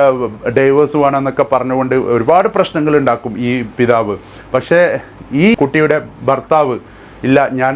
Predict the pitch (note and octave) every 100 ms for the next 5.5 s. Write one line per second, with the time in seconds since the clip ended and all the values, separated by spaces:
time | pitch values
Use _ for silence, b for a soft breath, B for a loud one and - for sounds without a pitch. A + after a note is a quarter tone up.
0 | B2 - G2+ B2+ B2+ A#2+ A#2+ B2+ C3+ C#3
1 | C3+ B2+ C3 B2+ B2+ A#2+ B2+ B2 C#3 A#2+
2 | - - B2 C3 B2+ B B B A#2+ B2
3 | C#3 C3 C3 C3 C#3 B2+ A#2+ B2 - D#3
4 | D#3 C3 B2 B2+ C#3+ D3+ C#3+ D#3 D#3 D3+
5 | A#2 C3 D3 D3 D3